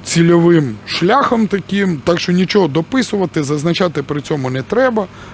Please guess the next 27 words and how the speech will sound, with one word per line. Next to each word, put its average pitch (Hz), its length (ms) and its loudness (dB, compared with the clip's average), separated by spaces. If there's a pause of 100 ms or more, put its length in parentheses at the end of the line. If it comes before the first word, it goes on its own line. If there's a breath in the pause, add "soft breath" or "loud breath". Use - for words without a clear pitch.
просто 185 360 0
перевели, 180 560 2
зробили, 170 480 0
все 135 220 -4
чудово. 123 360 -4
Якщо 143 220 -2
вам 160 220 0
ці - 180 -4
варіанти 143 440 -2
якось 123 320 -6
не 139 80 -4
годяться, 160 460 -2
звикли 139 360 -4
до 139 100 -2
інших, 214 400 0 (380 loud breath)
будь 151 160 0
ласка, 175 320 2
дивіться, 165 320 0
те 196 140 0
ж - 120 -2
саме, 262 280 2
можна 135 280 -2
сказати, 127 380 -2
і 151 80 2
багато 160 320 0
чого 143 220 -4
іншого. 113 480 -2